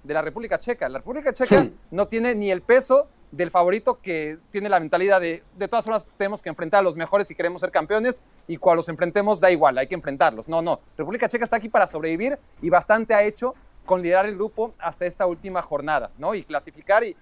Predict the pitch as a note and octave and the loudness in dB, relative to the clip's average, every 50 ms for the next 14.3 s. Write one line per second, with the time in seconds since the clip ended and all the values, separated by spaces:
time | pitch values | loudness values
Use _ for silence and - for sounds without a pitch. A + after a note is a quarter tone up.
0 | _ _ D#3 D3+ E3+ D#3 - F#3 F3+ G3 F3+ - D#3+ E3 E3+ E3 F#3+ F3+ D#3+ D3+ | _ _ -2 0 0 2 2 2 0 0 -2 -6 -8 -10 -6 -6 -6 -4 -4 -4
1 | D#3+ F3+ F#3+ G3 G3 D#3+ - - F#3 F#3+ E3 E3 - E3 F3 G#3+ C4 C4 - _ | -4 -4 -6 -6 -8 -6 0 2 2 2 2 -2 -2 2 2 2 2 2 -4 _
2 | _ _ - E3+ E3+ D#3+ D3+ D3+ D3+ G3 G#3 G3+ G3 G3+ G3+ F#3+ - E3+ D3+ E3 | _ _ -4 -2 -2 0 0 0 0 2 4 6 6 6 6 4 0 -4 -4 -4
3 | E3+ F3 F#3+ A3 C4 C#4 - F3 F#3 A3 C4 - - _ _ _ _ _ _ E3 | -4 -4 -4 -4 -6 -6 -4 -2 -2 -2 -2 -4 -10 _ _ _ _ _ _ -8
4 | E3 - G3+ F#3 F#3 F#3+ F#3+ - A#3 B3+ - _ _ _ _ _ _ - F3 G3 | -4 -2 -2 -2 -2 -4 -2 -2 -2 -2 -2 _ _ _ _ _ _ 2 2 2
5 | G#3 G3 - G3+ G#3+ A3+ A3+ - - - - - - F#3 F3+ F#3+ G3 G3+ G#3 - | 2 0 2 2 2 2 2 -2 -12 -20 -20 -16 -10 -8 -8 -6 -8 -10 -12 -14
6 | - - - F3 - - F#3+ F3 - G#3 A3+ - - E3+ D#3+ E3+ E3+ - E3+ F3 | -16 -12 -12 -12 -8 -8 -8 0 2 2 2 2 0 0 2 2 0 4 4 6
7 | F3 F#3+ A#3 - - _ _ _ _ - D#3 D#3+ F3 F#3 F3+ D#3 C#3+ C3+ B2 - | 6 6 4 2 -4 _ _ _ _ -12 -6 -2 0 0 0 0 0 -2 -4 -4
8 | - - _ _ _ _ _ _ D#3 C#3 C3+ B2+ - - D#3 D3+ - - F3+ D#3+ | -10 -20 _ _ _ _ _ _ -6 -6 -6 -4 0 0 0 0 0 -4 -8 -6
9 | C#3+ C3+ C3+ C#3+ D3+ D3+ - D#3 D3+ C#3 C3+ C3 C3+ C#3+ D3 D#3 D3 - - C#3+ | -6 -8 -6 -8 -6 -4 0 0 0 0 0 -2 -4 -4 -2 -2 -4 -2 0 -2
10 | C#3 C#3+ C3+ - D#3 D#3 D3+ - - - - - _ E3+ E3 D#3+ - E3+ D#3+ - | -2 -2 -2 -2 -2 -2 -2 -4 -10 -20 -20 -18 _ -8 -8 0 2 2 2 2
11 | - D#3+ F3 F#3+ D#3 A2+ - _ _ _ _ _ _ _ - G3+ G3+ A3 B3 - | 2 4 4 4 4 2 -4 _ _ _ _ _ _ _ 2 4 4 4 4 2
12 | - A3 B3 B3 A#3 G3+ F#3 F#3+ F#3+ G3 G#3 G#3+ F#3 - F#3+ F#3 E3+ E3+ - - | 0 -2 -2 -2 -2 -4 -6 -6 -4 -2 0 0 0 -2 -6 -6 -6 -6 -8 -8
13 | D3 - E3 D#3+ D#3 E3 F3+ G3+ G#3 F#3+ - F3 D#3 C#3 C3+ - - F3+ F3+ - | -12 -12 -10 -6 -4 0 0 0 0 -2 -4 -8 -8 -8 -10 -6 -6 -4 -4 -4
14 | - F3 E3+ F#3 G#3+ | -4 -2 -2 -2 -2